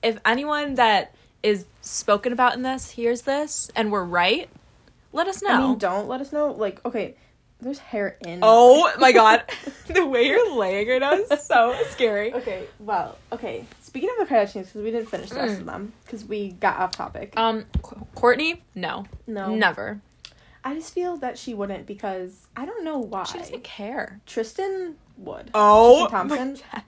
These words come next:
Speaker 2: Are they dating still? No.
Speaker 1: I don't think so.
Speaker 2: 'Cause, okay, maybe they're not.
Speaker 1: I don't know. Oh, wait, no. I was literally watching it the other day. Well, also
Speaker 2: Wait,
Speaker 1: the
Speaker 2: did we
Speaker 1: episode
Speaker 2: say
Speaker 1: is from
Speaker 2: Khloe or Kourtney?
Speaker 1: I
Speaker 2: You said
Speaker 1: said
Speaker 2: Khloe.
Speaker 1: Kourtney.
Speaker 2: Oh.
Speaker 1: But Khloe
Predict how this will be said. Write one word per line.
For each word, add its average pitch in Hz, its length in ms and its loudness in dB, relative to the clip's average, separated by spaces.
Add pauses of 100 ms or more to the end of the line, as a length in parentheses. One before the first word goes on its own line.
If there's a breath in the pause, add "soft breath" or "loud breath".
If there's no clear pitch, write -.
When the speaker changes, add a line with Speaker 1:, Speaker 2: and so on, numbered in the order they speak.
Speaker 2:
Are - 80 -2
they 508 160 0
dating 208 320 -4
still? 403 300 -10
No. 208 300 -10
Speaker 1:
I 254 80 -10
don't 480 220 -14
think 247 180 -14
so. - 180 -14
Speaker 2:
'Cause, 233 260 -6 (420)
okay, - 240 -16
maybe 262 180 -8
they're 208 100 -10
not. - 220 -20 (100)
Speaker 1:
I 196 100 -6
don't - 80 -10 (120)
know. 208 60 -14 (280)
Oh, 359 60 4
wait, 415 160 6
no. 403 80 -2 (240 loud breath)
I 330 80 4
was 349 140 -4
literally 339 240 -2
watching 220 320 0
it 220 80 -6
the 214 100 -4
other 196 180 -6
day. 175 240 -6
Well, 254 140 4
also 247 240 4
Speaker 2:
Wait, 220 40 6
Speaker 1:
the 196 40 4
Speaker 2:
did - 80 -2
we - 40 -2
Speaker 1:
episode 247 280 2
Speaker 2:
say 494 60 4
Speaker 1:
is 508 80 4
from 240 140 -2
Speaker 2:
Khloe 220 200 2
or 185 60 -4
Kourtney? 185 460 -10 (180)
Speaker 1:
I 233 60 6
Speaker 2:
You 285 40 2
said - 160 2
Speaker 1:
said - 40 -8
Speaker 2:
Khloe. - 60 -2
Speaker 1:
Kourtney. 175 420 -4 (180)
Speaker 2:
Oh. - 180 -14
Speaker 1:
But 247 180 2
Khloe 247 480 0